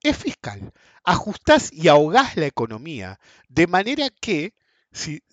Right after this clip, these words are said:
metas en recesión la economía, la desaceleres brutalmente, y como la desaceleras brutalmente, bajás el consumo a lo pavote de las empresas, del gobierno y de los ciudadanos,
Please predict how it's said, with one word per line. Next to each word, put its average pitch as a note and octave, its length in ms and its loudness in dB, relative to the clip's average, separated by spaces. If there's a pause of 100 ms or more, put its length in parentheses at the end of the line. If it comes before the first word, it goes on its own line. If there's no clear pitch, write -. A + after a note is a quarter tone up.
(120)
metas D3+ 500 0
en B2+ 100 -12
recesión C3 420 -4
la A3 80 4
economía, A3 580 2
la C#3+ 200 2
desaceleres E3+ 640 -2
brutalmente, G3+ 760 0 (260)
y G#3 160 0
como E3 220 0
la D#3+ 80 6
desaceleras F#3 460 2
brutalmente, A#3 540 0
bajás A#2 280 -2
el D3 100 -6
consumo D#3+ 540 -4
a G#2+ 40 2
lo G#2 100 -2
pavote C#3+ 500 2 (400)
de D#3+ 380 2 (220)
las B2 260 -4
empresas, G#2 540 -12 (240)
del D#3 500 0
gobierno A2 680 -4 (120)
y C3 140 -8
de B2+ 220 2
los G#2 180 -6
ciudadanos, D3 640 0